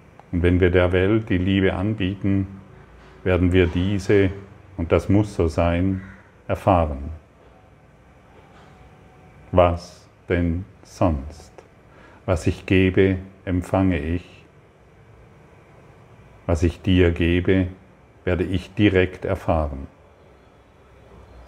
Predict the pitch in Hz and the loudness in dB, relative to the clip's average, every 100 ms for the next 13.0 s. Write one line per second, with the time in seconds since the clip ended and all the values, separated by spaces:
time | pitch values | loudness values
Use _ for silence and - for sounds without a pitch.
0 | - - 87 95 - 95 90 90 - - | -10 -4 2 2 4 4 6 4 0 -18
1 | - _ - 101 92 98 98 104 101 101 | -20 _ -6 -6 -4 -4 -2 -2 -4 -2
2 | 98 92 98 92 - 92 90 98 98 95 | -2 -2 -2 -2 -2 -2 0 2 0 0
3 | 98 92 - - 101 92 82 71 69 78 | -2 -4 -10 -8 -4 -2 -2 -6 -12 -18
4 | - - - _ _ _ _ - - - | -20 -20 -20 _ _ _ _ -14 0 2
5 | 92 95 - - 107 101 104 104 - 98 | 4 2 -4 -4 -2 0 -2 -4 -4 -4
6 | 85 76 73 - - _ _ _ _ _ | -4 -4 -8 -16 -20 _ _ _ _ _
7 | _ _ 104 90 90 87 92 95 98 101 | _ _ 0 2 2 2 0 2 2 0
8 | 95 80 78 - 98 107 - - - _ | -2 -4 -6 -6 -4 -4 -8 -20 -20 _
9 | _ _ _ - 92 92 92 95 92 110 | _ _ _ -4 0 4 4 4 2 0
10 | 104 - - 87 90 80 87 90 95 87 | -2 -4 -4 -2 -2 -4 -6 -4 -4 -4
11 | 82 76 - 87 - 95 87 - - _ | -6 -6 -6 -8 -6 -4 -6 -6 -20 _
12 | _ _ _ - 98 87 - 87 78 71 | _ _ _ -6 -4 -4 0 0 0 -6